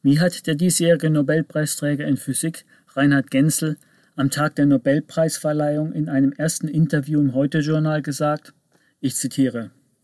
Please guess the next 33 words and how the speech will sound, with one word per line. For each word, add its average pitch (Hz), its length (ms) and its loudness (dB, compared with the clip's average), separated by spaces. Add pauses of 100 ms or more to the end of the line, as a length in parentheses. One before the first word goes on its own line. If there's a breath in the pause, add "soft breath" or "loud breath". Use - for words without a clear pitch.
(600 soft breath)
Man 143 160 4
muss 139 200 4
nicht - 200 0
wissen, 180 300 0 (200 soft breath)
was - 160 -4
die - 120 -4
Einsteinsche 160 680 -2
Theorie 147 440 0
genau 139 340 4
ist. - 320 -6 (180)
Weiß 120 260 -2
ich 151 140 -2
auch 190 180 0
nicht, 131 340 -2
sozusagen 127 760 -2
im 135 160 4
Detail. 123 460 -4 (320 soft breath)
Und 139 100 -2
fasziniert 156 640 2
zu 165 120 -4
sein, 156 440 0 (220 loud breath)
was 147 160 0
das 147 160 0
Universum 151 760 2
da 139 240 2
so 131 140 -4
alles 139 280 -2
zustande 135 420 0
gebracht 120 400 -12
hat. 117 200 -16 (420)
Und 123 260 -8
einige 123 280 0
Dinge, 139 360 4